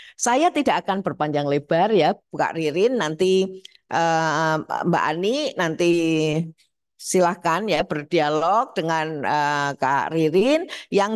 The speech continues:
di, yang melalui daring juga bisa ya, melalui kolom chat gitu, silahkan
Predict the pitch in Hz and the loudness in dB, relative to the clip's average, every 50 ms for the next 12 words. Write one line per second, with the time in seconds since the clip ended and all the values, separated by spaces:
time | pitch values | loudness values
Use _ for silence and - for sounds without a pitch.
0 | 208 220 233 233 233 240 240 240 240 240 240 233 233 233 233 226 - - 247 247 | -2 0 2 2 2 0 -2 -2 0 2 2 4 4 4 4 2 2 2 0 0
1 | 247 247 247 247 240 240 240 247 247 - 240 240 190 185 180 185 233 269 359 370 | 0 0 0 2 2 2 2 0 -2 -2 0 0 2 2 2 0 0 -2 -2 -2
2 | - 254 196 190 175 147 110 - - - - - - - 143 - - - 190 208 | -2 -2 0 2 2 2 2 -2 -4 -8 -8 -10 -14 -20 -20 -12 -6 -4 -2 0
3 | 226 190 147 165 214 302 - 214 165 160 156 156 165 170 165 - 170 151 151 156 | 2 2 2 2 2 0 -4 -4 0 0 2 2 2 2 2 2 2 2 2 0
4 | 160 156 151 - - 143 139 156 170 208 - _ _ - 120 117 - - 156 180 | -2 -4 -8 -8 -12 -10 -10 -8 -6 -6 -8 _ _ -8 -8 -6 -2 0 0 0
5 | 214 269 - 156 143 139 135 123 151 - - - 151 170 208 262 311 | 0 0 0 0 0 0 -2 -4 -8 -8 -4 -4 -2 0 0 -2 -4